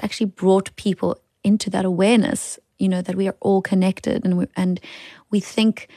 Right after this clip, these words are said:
we think of ourselves alone all the time. But right now we really have to think a lot about other people, you know. Me choosing not to work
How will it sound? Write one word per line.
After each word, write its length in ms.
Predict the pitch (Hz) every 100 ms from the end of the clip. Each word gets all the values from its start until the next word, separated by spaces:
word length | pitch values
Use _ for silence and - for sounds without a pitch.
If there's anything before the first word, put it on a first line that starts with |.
| - _ _ - 196 -
we 100 | 208
think 340 | 170 - 262 220
of 140 | 196
ourselves 600 | 196 196 - 226 - -
alone 360 | 190 202 196 190
all 80 |
the 100 | 185
time. 260 | 185 185 175
But 160 | 180 196
right 280 | 214 254
now 160 | 277 277
we 160 | 226 208
really 340 | 202 208 240
have 180 | 226 -
to 80 | 220
think 260 | - 190 - _ _
a 120 | - 202
lot 400 | 208 349 247 208
about 200 | 196 -
other 200 | 185 190
people, 460 | - 190 180 - -
you 120 | 180
know. 180 | 180 196 - - - - _ 202
Me 280 | 202 226
choosing 400 | 226 - 208 202
not 220 | 190 190 -
to 100 | 185
work 460 | 180 208 196 190